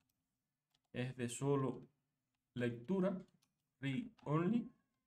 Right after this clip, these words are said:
y lo vamos a montar en media C D room cero.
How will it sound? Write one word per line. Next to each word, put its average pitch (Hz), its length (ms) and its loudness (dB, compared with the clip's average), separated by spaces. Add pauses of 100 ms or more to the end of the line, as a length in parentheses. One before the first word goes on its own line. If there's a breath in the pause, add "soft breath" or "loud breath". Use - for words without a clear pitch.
(180)
y 127 100 -2
lo 131 80 4
vamos 151 300 10
a 147 40 6
montar 139 520 4
en 123 260 0
media 180 460 6 (720)
C - 340 0
D 165 360 0 (1600)
room 165 380 2
cero. 110 420 -2